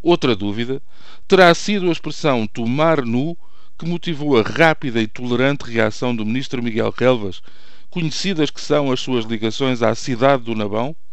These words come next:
O país, esse, está como o outro.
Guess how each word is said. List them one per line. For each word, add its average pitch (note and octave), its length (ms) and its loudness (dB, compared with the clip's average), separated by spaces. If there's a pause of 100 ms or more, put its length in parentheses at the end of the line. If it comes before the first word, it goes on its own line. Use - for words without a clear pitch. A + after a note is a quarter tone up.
(640)
O G2 100 -6
país, C3+ 500 -4 (480)
esse, - 420 0 (200)
está - 260 0
como A2+ 320 -2
o A2 40 -2
outro. F2 440 -4